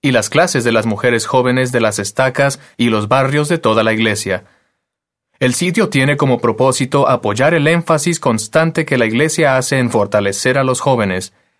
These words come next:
el cual se ha puesto de relieve mediante los cambios recientes en la edad requerida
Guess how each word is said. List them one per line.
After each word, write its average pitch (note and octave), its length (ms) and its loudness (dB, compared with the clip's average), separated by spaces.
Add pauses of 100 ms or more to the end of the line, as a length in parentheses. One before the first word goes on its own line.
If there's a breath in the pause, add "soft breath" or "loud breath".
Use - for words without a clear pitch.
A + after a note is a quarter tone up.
el F#2+ 160 -2
cual G#2+ 220 2
se A#2+ 160 0
ha A2 140 -2
puesto A#2 380 0
de A#2 100 2
relieve A#2+ 500 0
mediante A#2 460 0
los G2+ 180 -2
cambios B2 420 0
recientes D3 680 -2 (100)
en C#3+ 140 0
la C3+ 80 2
edad A2 220 2
requerida A#2+ 640 0